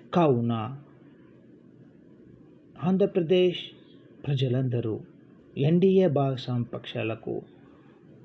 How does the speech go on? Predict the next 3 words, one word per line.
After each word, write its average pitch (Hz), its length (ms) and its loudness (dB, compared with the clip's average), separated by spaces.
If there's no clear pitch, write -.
అత్యధిక 180 520 2
మెజారిటీతో 117 680 -2
గెలిపించవలసిందిగా 147 1120 -4